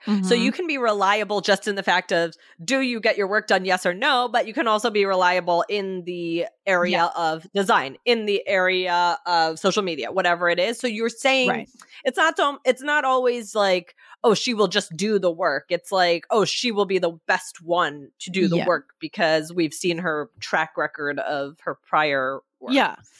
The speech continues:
Speaker 2: Creating results, right? She creates
Speaker 1: Yes.
Speaker 2: results better than anyone else in the company. And that's
Speaker 1: Yes.
Speaker 2: what, that's what people care about, right? Is the results, for sure.
Speaker 1: So, and so reliable results. In that
Speaker 2: Yeah.
Speaker 1: case, the results are reliable.
Speaker 2: I love that.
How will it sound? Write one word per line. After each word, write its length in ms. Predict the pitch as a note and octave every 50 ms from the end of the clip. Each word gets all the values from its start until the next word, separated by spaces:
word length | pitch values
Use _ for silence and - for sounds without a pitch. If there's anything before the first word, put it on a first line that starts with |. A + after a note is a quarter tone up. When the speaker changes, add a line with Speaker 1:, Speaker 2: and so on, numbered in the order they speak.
| - _ _ _ _ -
Speaker 2:
Creating 300 | - E4 D#4+ C#4+ C4 A3+
results, 520 | G#3 G3 E3+ F#3+ F3 - - - - -
right? 180 | G#3+ G#3+ G3 G#3
She 100 | A3+ A#3
creates 360 | - - G#3+ G#3+ G#3 - -
Speaker 1:
Yes. 20 |
Speaker 2:
results 320 | F#3+ - F#3 F#3+ G3 - -
better 220 | - G3 F#3 F#3+
than 160 | F3+ F#3 F3+
anyone 300 | F3+ F3+ F#3 F3+ F3+ F3+ F3+
else 180 | F3+ F3 - F#3+
in 60 | F3+
the 60 | E3+ D#3+
company. 520 | - F3+ F3 D#3 - - B2 - - F#3+ -
And 120 | G3 G3
that's 200 | F#3+ F3+ F#3 F#3+
Speaker 1:
Yes. 20 | G#3+
Speaker 2:
what, 220 | G#3+ G#3 F#3+ -
that's 220 | - F#3 F#3 G3 A#3
what 160 | A3+ A3+ A3
people 240 | B3+ A#3 A3 A3+ A3
care 160 | D4 G4 A4+
about, 240 | E4+ G3+ F3 - -
right? 180 | G3 G3+ G3+
Is 200 | F#3 G3+ G3 F3
the 100 | F#3 F3+
results, 640 | E3 E3 D3+ E3+ F#3+ E3+ - - - - - - - _ _ _
for 160 | - F#3 F3
sure. 400 | - - - G3 E3+ C#3+ - - _ -
Speaker 1:
So, 180 | - - G#3+ -
and 260 | - G#3+ F#3+ F#3+ F#3+ - - G3+
so 200 | - - G3+ F#3+
reliable 680 | F3+ G3+ G3+ G3+ G#3 G3+ G#3 G#3 G#3 G3 G3+ F#3 E3+
results. 460 | E3 E3 D#3+ D#3 A3+ F#3 D3 C3+ -
In 220 | - G3+ F#3+ F3+ D#3+
that 280 | F#3 F#3+ A3 G#3 - - -
Speaker 2:
Yeah. 160 | E3+ G3+ F#3+
Speaker 1:
case, 120 | - - -
the 120 | - E3+
results 480 | D#3 D3+ D3+ D3 F#3 F3+ D3+ - - D3+
are 80 | C3
reliable. 720 | B2 C3 B2 F#2 D2+ D#2+ D2 E2+ - - D#2 C#3+ G3 - _ _ -
Speaker 2:
I 120 | F3+ F3+
love 260 | F3+ F3+ F3+ F3+ D#3+ D#3+
that. 260 | E3+ E3 E3+ -